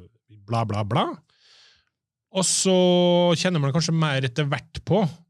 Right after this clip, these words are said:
eh, at det hadde jo vært, eh, fett å være mer enn en person også. Eh, så jeg har nok kanskje vært, eh, tenkt mer på det siste, ja, ikke mange år, men noen år.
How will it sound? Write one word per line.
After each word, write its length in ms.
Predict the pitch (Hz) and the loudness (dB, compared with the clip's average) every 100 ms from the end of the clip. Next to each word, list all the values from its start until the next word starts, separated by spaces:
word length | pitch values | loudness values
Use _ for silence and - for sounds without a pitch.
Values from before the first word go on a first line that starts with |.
| _ _ - | _ _ -6
eh, 580 | 135 127 127 127 123 | -4 -2 -2 -2 -4
at 220 | 123 120 - | -4 -6 -8
det 180 | - 127 | -4 -2
hadde 280 | 120 131 113 | 0 -2 -4
jo 80 | 113 | -6
vært, 280 | 135 _ 120 | -10 _ -8
eh, 840 | 110 107 107 104 104 104 101 98 95 | -6 -6 -6 -8 -8 -8 -10 -12 -12
fett 280 | - - | -14 -14
å 80 | 101 | -10
være 160 | 98 98 | -10 -8
mer 240 | 95 92 | -10 -10
enn 160 | 95 95 98 | -12 -14 -16
en 220 | 101 104 | -14 -12
person 280 | 95 98 101 | -10 -8 -6
også. 180 | 127 220 - _ _ _ _ _ _ _ _ | -6 -8 -12 _ _ _ _ _ _ _ _
Eh, 580 | 117 110 110 110 107 107 | -8 -6 -4 -4 -4 -4
så 140 | 107 143 | -2 0
jeg 40 | |
har 80 | 139 | 0
nok 140 | 123 - | -2 -4
kanskje 260 | 220 - | -6 -2
vært, 300 | 156 151 - | -4 -4 -8
eh, 100 | 160 | -6
tenkt 340 | 139 139 127 135 | -4 -4 -6 -12
mer 360 | 127 117 113 117 | -10 -4 -4 -4
på 160 | 131 117 | -4 -4
det 140 | 110 | -4
siste, 480 | - 123 - _ 117 110 107 104 101 98 95 95 _ _ _ _ _ _ _ _ _ _ - | -2 -2 -4 _ -12 -10 -8 -10 -12 -14 -16 -20 _ _ _ _ _ _ _ _ _ _ -20
ja, 100 | - | -18
ikke 220 | - - | -10 -6
mange 260 | 127 139 135 | -2 -2 -2
år, 140 | 113 131 | -4 -4
men 120 | 135 | -2
noen 180 | 135 123 | -4 -6
år. 160 | 190 | -8